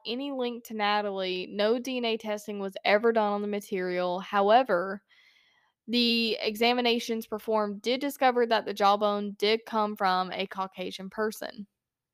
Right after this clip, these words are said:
They did not have sex, so female, male, it was just Caucasian, uh, from what I understand. And when I researched this, I couldn't find anything else that they've done with it.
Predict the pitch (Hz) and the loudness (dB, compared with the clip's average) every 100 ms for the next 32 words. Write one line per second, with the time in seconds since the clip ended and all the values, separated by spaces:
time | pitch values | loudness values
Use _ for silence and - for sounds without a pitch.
0 | _ _ - - - 190 190 190 190 190 | _ _ -20 -10 -6 -2 2 4 4 2
1 | 196 196 196 - 214 - - - 190 180 | -2 -4 -4 2 2 2 -6 -6 -6 -4
2 | - 190 190 190 185 185 185 190 185 - | -6 -4 -4 -2 -2 0 0 -2 -6 -6
3 | 190 185 180 - - 190 190 185 190 196 | -4 -4 -8 -8 2 2 4 -4 -6 -12
4 | - _ - _ _ _ _ _ _ - | -16 _ -20 _ _ _ _ _ _ -6
5 | 202 180 - 190 190 185 185 180 180 - | -4 -4 -4 -2 2 4 2 0 -4 -4
6 | 185 180 175 190 233 202 190 185 185 190 | -2 0 -2 -8 -4 0 4 4 2 2
7 | 185 180 190 269 302 294 269 - 269 269 | 2 2 0 0 2 0 -2 2 2 4
8 | 220 208 220 220 214 202 - 226 233 226 | 0 0 -2 2 0 0 -2 -2 0 0
9 | 226 220 226 - - 190 190 185 190 185 | 2 0 -2 -8 -6 -4 0 0 2 2
10 | 208 240 269 285 294 | 2 0 2 2 2